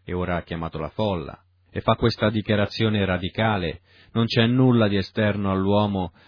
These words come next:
che entrando in lui possa contaminarlo. Sono invece le cose che escono da lui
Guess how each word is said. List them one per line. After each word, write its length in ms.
che 140
entrando 560
in 80
lui 320
possa 360
contaminarlo. 1080
Sono 300
invece 380
le 100
cose 340
che 220
escono 420
da 140
lui 440